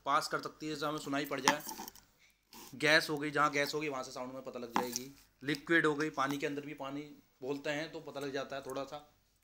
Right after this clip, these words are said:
क्योंकि उसमें, अ, फ्रीक्वेंसी ज़्यादा चाहिए होती है as compare to water। सॉलिड के अंदर भी मीडियम में निकल सकती है। क्यों? क्योंकि हम यहाँ बोलते हैं तो अगले वाली दीवार, दीवार से कोई भी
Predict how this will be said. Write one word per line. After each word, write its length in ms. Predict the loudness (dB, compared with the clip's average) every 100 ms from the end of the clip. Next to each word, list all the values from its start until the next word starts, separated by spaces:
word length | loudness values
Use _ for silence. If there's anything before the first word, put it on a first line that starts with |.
| _
क्योंकि 180 | -12 -6
उसमें, 380 | -6 -4 -6 -6 -12 _ -20 -18
अ, 220 | -12 -10 -8
फ्रीक्वेंसी 640 | -8 -6 -6 -4 -8 -8 -16 -18 -10
ज़्यादा 300 | -2 2 2
चाहिए 200 | 0 0
होती 200 | 0 0
है 80 | 2
as 60 |
compare 260 | 2 2 2
to 80 | 2
water। 240 | 2 2 -2 -10 -12 -12 -10
सॉलिड 460 | -2 6 6 6 0
के 100 | -2
अंदर 160 | -4
भी 220 | -6 -10 -12 -18 -18 -20 -20 -20 -20 _ _ -20 -10 -8 -6 -6 -2
मीडियम 280 | 0 2 0
में 160 | -2 -10 -14 -10
निकल 200 | -8 -8
सकती 380 | -10 -14 -12
है। 200 | -12 -12 -16 _ _ _ _
क्यों? 140 | -12 -10
क्योंकि 260 | -8 -8
हम 120 | -8 -6
यहाँ 160 | -6
बोलते 240 | -6 -8 -8
हैं 80 |
तो 60 | -6
अगले 200 | -8 -8
वाली 180 | -10 -8
दीवार, 200 | -6 -6
दीवार 260 | -6 -6
से 120 | -6 -6
कोई 160 | -6
भी 180 | -6